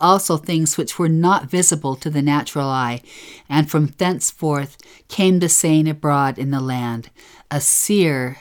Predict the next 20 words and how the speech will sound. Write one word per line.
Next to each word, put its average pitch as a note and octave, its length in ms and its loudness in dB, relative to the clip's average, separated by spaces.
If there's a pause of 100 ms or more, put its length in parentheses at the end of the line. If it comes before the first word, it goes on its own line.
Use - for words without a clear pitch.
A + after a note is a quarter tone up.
hath D3 220 -4
the C#3+ 80 -4
Lord C#3 480 -4
raised C#3+ 400 -2
up C3+ 440 -2
unto C3+ 240 -4
his B2+ 240 -6
people." A#2+ 580 -8 (800)
That's G3 360 6
also E3+ 440 2
a D3 80 0
fascinating D3+ 760 0
line, C#3+ 320 0
that C3+ 260 -6
Enoch D#3+ 360 0
was D3 220 -6
able D3 260 -4
to C#3+ 160 -10
see F#3 500 0
things D#3 560 -2